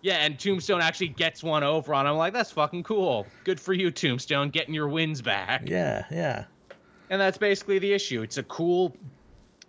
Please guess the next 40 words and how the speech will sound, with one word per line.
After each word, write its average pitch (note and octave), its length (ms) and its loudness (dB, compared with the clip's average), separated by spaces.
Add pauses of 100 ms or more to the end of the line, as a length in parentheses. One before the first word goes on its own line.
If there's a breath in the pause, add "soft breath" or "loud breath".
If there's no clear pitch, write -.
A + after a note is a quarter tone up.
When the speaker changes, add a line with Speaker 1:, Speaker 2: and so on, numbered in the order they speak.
(140)
Speaker 1:
back C3 400 -2
to F3 80 0
basics, C#3+ 540 -4
down C3 360 0
and C3+ 100 -4
dirty C3+ 320 -2
little C3 240 -2
Spider-Man A#2 600 0
story. F#2+ 540 -4
Speaker 2:
Nice. E3 340 0
That C#3+ 160 2
sounds C#3 320 -4
really C#3 200 2
cool. A#2 360 -2 (640)
Speaker 1:
It F#3+ 100 2
is, D#3 320 0
and C3 220 -2
because, B2+ 500 0
uh, B2+ 220 0
John C#3 240 2
Romita D3 340 0
Junior C#3+ 380 0
drew C#3 420 -2
it, F#3 240 0
he C#3 380 0 (120)
draws C#3+ 440 0
really C#3+ 260 2
good C3 300 0
violent C3 480 0
action. G#2+ 580 -2 (140)
Speaker 2:
Yeah, G2+ 340 0
yeah, F2 220 -2
he A#2 140 -6
does. B2+ 300 0
Re-, A#2+ 140 -2
he A2+ 100 -2
really C#3 280 0
does, G#2+ 260 -2
though, F2+ 180 -2
eh? F#2+ 260 0